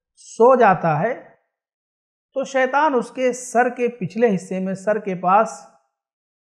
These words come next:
تین گرہ لگاتا ہے، تین گانٹھ لگاتا ہے۔ وہ یہ تین گرہ یا تین گانٹھ جب وہ لگاتا ہے تو حدیث کے اندر آتا ہے،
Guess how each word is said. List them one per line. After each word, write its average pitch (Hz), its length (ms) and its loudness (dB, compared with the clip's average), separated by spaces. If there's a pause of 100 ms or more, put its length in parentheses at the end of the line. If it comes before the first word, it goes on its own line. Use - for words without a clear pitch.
تین 302 340 0
گرہ 226 200 4
لگاتا 175 400 0
ہے، 156 60 -6 (140)
تین 269 280 -4
گانٹھ 208 240 2
لگاتا 165 420 -2
ہے۔ 147 40 -6
وہ 131 180 -12 (1400)
یہ 226 140 0
تین 285 380 -2
گرہ 247 240 6
یا 247 120 4 (100)
تین 247 240 -4
گانٹھ 220 300 2 (580)
جب 214 200 0
وہ 240 60 4
لگاتا 202 520 4
ہے 190 180 0 (520)
تو 190 60 -4
حدیث 190 320 -2
کے 285 80 -8
اندر 254 180 2
آتا 208 340 4
ہے، 220 100 2